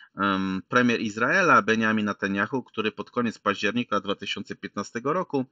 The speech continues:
zszokował opinię publiczną, stwierdzając, że pierwotnie Hitler nie chciał eksterminować Żydów, ale został do tego namówiony właśnie przez palestyńskiego wielkiego muftiego,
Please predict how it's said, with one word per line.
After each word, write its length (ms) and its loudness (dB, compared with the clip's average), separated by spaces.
zszokował 480 0
opinię 240 -2
publiczną, 480 -6
stwierdzając, 520 0
że 300 0
pierwotnie 420 -4
Hitler 400 -2
nie 100 -4
chciał 200 -2
eksterminować 640 -4
Żydów, 340 -2
ale 240 6
został 320 0
do 60 -12
tego 200 -2
namówiony 440 0
właśnie 420 2
przez 220 -8
palestyńskiego 640 -6
wielkiego 460 -6
muftiego, 540 -2